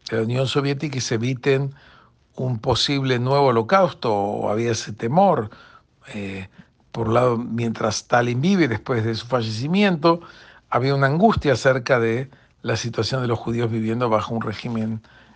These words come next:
intolerante, comunista en la Unión Soviética. Heschel también fue uno de los primeros que va a plantear el, el costo de la Shoah, es decir,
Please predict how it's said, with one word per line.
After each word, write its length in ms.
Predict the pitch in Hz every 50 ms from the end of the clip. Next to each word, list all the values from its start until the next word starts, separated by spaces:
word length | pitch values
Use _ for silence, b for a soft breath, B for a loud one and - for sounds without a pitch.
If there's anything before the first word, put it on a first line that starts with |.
| b b b b
intolerante, 920 | - 110 117 120 113 - 135 113 120 120 127 123 117 117 117 110 - 113
comunista 840 | 104 - - - - 135 123 120 117 110 - - - - 104 104 101 _ b b b b b b _ _ -
en 160 | - 113 110
la 80 | 110 107
Unión 300 | 101 104 104 107 113 110
Soviética. 760 | 107 - 113 101 98 95 95 - - - - - - - - B B B B B B B B B B B B B
Heschel 520 | - - - 220 233 226 - 254 233 180
también 640 | 131 175 160 156 165 202 208 180 151 139 139 143 214 - -
fue 160 | - - 165
uno 100 | 170 175
de 60 | 170 156
los 120 | 123 -
primeros 520 | - - 139 131 143 180 190 175 147 135
que 120 | 139 - 123
va 120 | 113 127
a 80 | 135 135
plantear 680 | 143 123 117 117 113 - 165 156 135 117 110 110 113 - b b b b b b b b b b b _ _ _ -
el, 300 | - 120 120 120 - - - _ _ -
el 320 | - 123 120 123 120 -
costo 580 | - - 175 175 175 - - _ - 175 160 147
de 100 | 135 120
la 140 | 117 110
Shoah, 460 | 107 - - - 117 101 104 104 95 101
es 60 | 104
decir, 440 | 123 120 - - 165 170 175 175